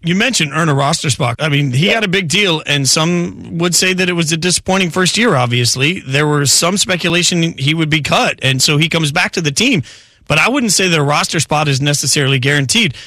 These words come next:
Speaker 1: Does any of this put more pressure on the organization to how they handle him as a player on a roster?
Speaker 2: Yeah, you know, I think we went through this with, uh, Michael Sam a couple years back. You know, talking about the A-, the S E C Defensive Player of the Year couldn't make a roster.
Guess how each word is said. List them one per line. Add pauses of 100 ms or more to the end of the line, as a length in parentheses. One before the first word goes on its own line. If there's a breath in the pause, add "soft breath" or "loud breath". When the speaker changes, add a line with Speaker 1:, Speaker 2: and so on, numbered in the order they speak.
(160 loud breath)
Speaker 1:
Does
any
of
this
put
more
pressure
on
the
organization
to
how
they
handle
him
as
a
player
on
a
roster? (500 loud breath)
Speaker 2:
Yeah,
you
know,
I
think
we
went
through
this (140)
with,
uh,
Michael
Sam
a
couple
years (100)
back.
You
know,
talking
about
the (100)
A-,
the
S
E (120)
C
Defensive
Player
of
the
Year
couldn't
make
a
roster.